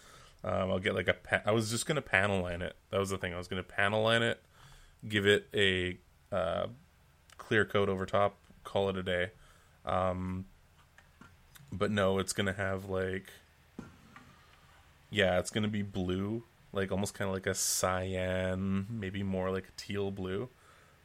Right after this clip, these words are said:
Uh, it's gonna have, like, Zaku, or not Zaku, um, Zagok style claws,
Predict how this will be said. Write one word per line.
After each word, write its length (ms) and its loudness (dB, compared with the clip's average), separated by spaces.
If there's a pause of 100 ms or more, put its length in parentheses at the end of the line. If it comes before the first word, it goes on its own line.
(100)
Uh, 440 0 (120)
it's 100 -8
gonna 160 -8 (160)
have, 240 0 (120)
like, 160 -2
Zaku, 920 -2 (200)
or 60 -2
not 160 2
Zaku, 380 -2
um, 440 -2 (760)
Zagok 680 0
style 300 2
claws, 760 -2